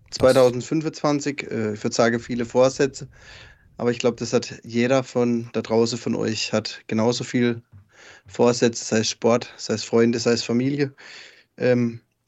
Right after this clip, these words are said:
Speaker 2: ich selber bin in meinem letzten Dreierjahr unterwegs. Ähm,
Speaker 1: Hast du ein Glück?
Speaker 2: ja. <laughs> Ja, Glück oder nicht, das kann man jetzt so in den Raum stellen, würde ich sagen.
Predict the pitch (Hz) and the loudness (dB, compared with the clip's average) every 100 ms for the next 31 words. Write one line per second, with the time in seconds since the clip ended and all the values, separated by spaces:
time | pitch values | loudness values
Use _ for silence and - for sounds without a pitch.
0 | _ - 139 - 139 160 139 139 135 127 | _ -2 0 4 4 4 2 0 0 0
1 | 127 - 120 - 113 135 156 156 156 147 | -2 -4 -10 -8 -4 -2 0 0 0 0
2 | 147 143 143 139 - - _ _ _ _ | 0 2 2 0 -6 -12 _ _ _ _
3 | 123 120 120 117 113 _ _ _ _ _ | -8 -6 -6 -8 -10 _ _ _ _ _
4 | _ _ - - - - _ - - 87 | _ _ -20 -20 -20 -20 _ -14 -10 -8
5 | 104 131 139 113 104 120 139 - - - | -6 -4 0 2 4 4 0 -4 -16 -20
6 | - _ _ - - - - - 185 175 | -20 _ _ -14 -12 -12 -16 -2 0 2
7 | - 151 - 131 - - - - - - | 0 -6 -6 -10 -10 -20 -20 -20 -20 -20
8 | _ - 107 - - - - - - 123 | _ -8 -6 -6 -10 -20 -20 -20 -10 -2
9 | 135 131 120 117 131 - - 117 - - | 0 2 2 2 0 -6 -10 -10 -12 -18
10 | _ - - - - 123 123 110 - 110 | _ -20 -20 -20 -6 0 2 2 0 -4
11 | 104 110 117 120 113 113 113 - 107 107 | -4 -4 -2 -2 0 0 -2 -4 -2 -4
12 | 110 | -8